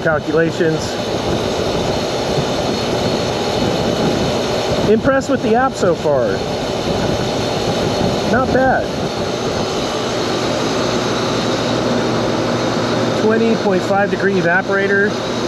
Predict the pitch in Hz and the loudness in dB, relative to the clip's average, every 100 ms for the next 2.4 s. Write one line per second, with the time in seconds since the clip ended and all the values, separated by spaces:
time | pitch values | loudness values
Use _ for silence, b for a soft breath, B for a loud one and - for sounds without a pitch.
0 | - 165 196 208 175 196 180 170 185 185 | 0 2 4 4 2 2 2 2 2 2
1 | 175 - 190 180 185 170 165 160 180 165 | 2 0 0 0 0 2 2 2 2 2
2 | - 180 185 180 | 2 4 4 0